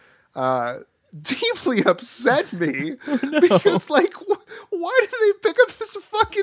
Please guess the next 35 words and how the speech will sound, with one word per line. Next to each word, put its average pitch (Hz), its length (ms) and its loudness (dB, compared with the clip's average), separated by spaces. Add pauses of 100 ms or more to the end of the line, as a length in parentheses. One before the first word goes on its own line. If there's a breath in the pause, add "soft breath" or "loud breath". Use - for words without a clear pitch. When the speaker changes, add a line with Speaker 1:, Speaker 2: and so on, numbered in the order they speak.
(140)
Speaker 1:
cat? 403 640 2 (960 loud breath)
Speaker 2:
I'll 196 120 2
tell 226 180 -2
you 254 140 -2
what 190 340 4
half 160 460 0
redeemed 135 800 -10
Paw 131 220 -4
Paw's 143 440 -8
voice 135 340 -10
for - 160 -14
me. 120 420 -14 (560 soft breath)
It's - 140 -8
like 214 140 0
Alvin 170 320 2
and 160 60 -4
the 147 40 -10
Chipmunk 147 360 -4
vocal 165 260 0
fry, 359 440 0
I 262 120 -2
guess. 381 380 0
Like, - 280 -4 (160)
"I - 540 -6
wanna 415 800 -2
do 381 420 0
that." - 300 0 (320 loud breath)
Um, 160 480 4 (200)
Speaker 1:
<laughs> - 200 -6
Speaker 2:
but 214 140 8
the 240 100 2
thing 262 280 6
that 277 200 0
sold 196 400 4
it, 247 260 4